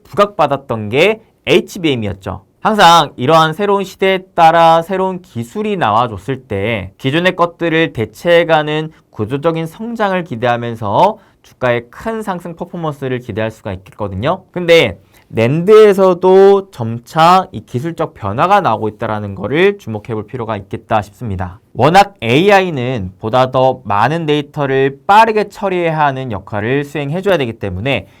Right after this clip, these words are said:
메모리 반도체에서도 비교적 더 고성능의 반도체를 요구하게 됩니다. 그래서 낸드 업체들 역시 차세대 낸드 향 투자를 계획하고 있는데 대표적으로는 브이 나인, 브이 텐 낸드가 계획되고 있다.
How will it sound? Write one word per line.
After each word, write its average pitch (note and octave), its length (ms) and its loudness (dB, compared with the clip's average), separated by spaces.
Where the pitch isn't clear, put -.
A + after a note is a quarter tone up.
메모리 F3 360 0
반도체에서도 E3 1200 0
비교적 D3+ 480 -6
더 F3+ 280 0
고성능의 F3+ 680 -6
반도체를 A2 500 -6
요구하게 G#2+ 380 -4
됩니다. G2+ 500 -6
그래서 F3+ 240 0
낸드 D#3+ 320 0
업체들 F3 540 0
역시 B2+ 680 -2
차세대 E3+ 440 -4
낸드 A#2 360 -2
향 D3 180 -4
투자를 C3+ 400 -4
계획하고 A#2 480 -6
있는데 G2 480 -4
대표적으로는 D3+ 760 0
브이 C#3 200 2
나인, G#2+ 380 0
브이 B2+ 180 -2
텐 G3+ 340 0
낸드가 A2 920 0
계획되고 A#2+ 540 -4
있다. G2+ 560 0